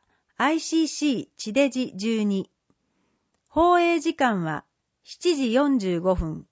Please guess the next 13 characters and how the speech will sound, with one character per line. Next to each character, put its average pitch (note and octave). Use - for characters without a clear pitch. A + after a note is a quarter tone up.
九 F4
時 B3+
四 B3
十 F3
五 F3+
分、 D#3+
十 E4
二 F4
時 A#3+
四 A#3+
十 F3
五 F3
分、 E3